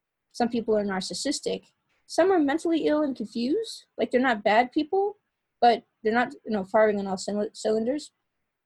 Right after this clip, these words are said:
And some people are just plain incompetent.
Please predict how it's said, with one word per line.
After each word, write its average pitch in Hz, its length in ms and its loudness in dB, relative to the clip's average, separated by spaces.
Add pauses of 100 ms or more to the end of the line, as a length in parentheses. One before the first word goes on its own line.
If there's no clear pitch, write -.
(1500)
And 220 160 2
some 277 200 2
people 254 260 2
are 208 40 4
just 208 220 -2
plain 202 160 -2
incompetent. 185 560 -8